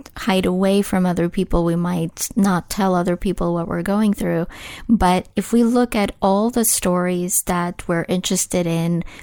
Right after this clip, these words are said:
whether it's Harry Potter or Jessica Jones or Batman, these are stories about surviving and becoming a hero, not despite, but because of our origin story, where our origin story can actually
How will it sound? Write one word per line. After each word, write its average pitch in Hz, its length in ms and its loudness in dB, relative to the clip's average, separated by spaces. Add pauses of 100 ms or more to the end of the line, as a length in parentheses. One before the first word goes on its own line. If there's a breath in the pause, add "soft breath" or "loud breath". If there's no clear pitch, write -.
whether 175 280 2
it's 170 180 -2
Harry 190 280 2
Potter 185 500 2
or 180 120 0
Jessica 190 480 -2
Jones 175 440 -2
or 160 140 -2
Batman, 185 640 0 (360 loud breath)
these 247 260 2
are 285 40 2
stories 190 480 2
about 175 340 0
surviving 180 840 2
and 175 440 -2
becoming 175 960 -2
a 185 60 -4
hero, 175 680 0 (320 loud breath)
not 214 320 4
despite, 185 420 0
but 175 200 0
because 180 920 0
of 175 380 0
our 160 200 0
origin 160 480 -2
story, - 460 -2
where 185 300 -2
our 190 160 0
origin 214 360 2
story 202 220 0
can 202 140 0
actually 196 420 0